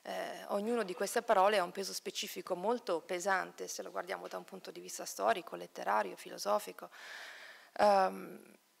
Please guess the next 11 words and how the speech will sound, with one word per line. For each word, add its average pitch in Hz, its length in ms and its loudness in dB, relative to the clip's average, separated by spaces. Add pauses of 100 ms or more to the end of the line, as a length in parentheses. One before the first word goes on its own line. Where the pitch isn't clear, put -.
(640)
e 226 40 2
questa, 262 260 2
vedete, 190 300 2
è - 20 2
proprio 196 260 0
l'immagine 202 840 2
della 170 480 -2
Utopia 196 500 2
di 90 160 -8
Thomas 90 400 0
More, 85 380 -2